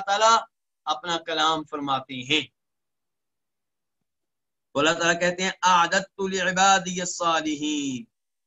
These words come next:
میں نے اپنے نیک بندوں کے لیے ذخیرہ کر کے رکھی ہیں، ما،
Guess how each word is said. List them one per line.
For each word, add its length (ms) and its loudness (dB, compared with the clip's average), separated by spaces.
میں 220 0
نے 140 0
اپنے 600 0
نیک 500 -4
بندوں 420 -4
کے 180 -10
لیے 400 -2
ذخیرہ 640 2
کر 140 0
کے 220 -8
رکھی 420 -6
ہیں، 160 -6
ما، 640 4